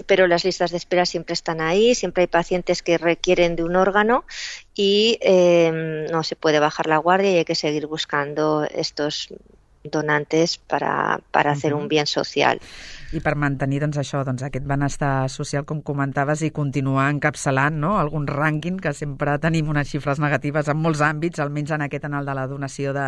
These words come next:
Speaker 2: transplantaments, eh, sempre hem sigut, doncs, eh, molt solidaris. Parlem també de que a l'Hospital de Sabadell heu començat un nou programa, eh, que precisament es tracta de fer una donació de placenta, no?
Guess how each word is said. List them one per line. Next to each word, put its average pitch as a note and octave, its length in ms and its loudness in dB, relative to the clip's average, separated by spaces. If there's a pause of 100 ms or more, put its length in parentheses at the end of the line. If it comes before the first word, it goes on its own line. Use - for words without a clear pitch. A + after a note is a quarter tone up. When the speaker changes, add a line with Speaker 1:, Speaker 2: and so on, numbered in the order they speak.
Speaker 2:
transplantaments, C#3+ 880 -8
eh, - 640 -8
sempre C#3 400 -4
hem C#3 80 -6
sigut, C#3+ 400 -6
doncs, C#3+ 320 -6
eh, B2 320 -4
molt C#3+ 240 -6
solidaris. C3 640 -4 (420)
Parlem F#3 460 -2
també A3+ 640 -2
de E3+ 240 -2 (100)
que E3 80 -4
a D3+ 240 0
l'Hospital D#3+ 400 -4
de F#3+ 80 -2
Sabadell G3 400 -2
heu A#3 80 -4
començat F3+ 480 -6
un F#3 320 -4
nou E3 160 -4
programa, D3+ 600 -2 (160)
eh, D3 580 -2
que D3+ 160 -4
precisament D#3+ 640 -6 (560)
es D3 320 -4
tracta D#3+ 320 -4
de E3 80 -4
fer D3 240 -4
una F3 160 -2
donació D#3+ 400 -4
de F#3 160 0
placenta, E3 720 -4
no? D#3+ 220 -8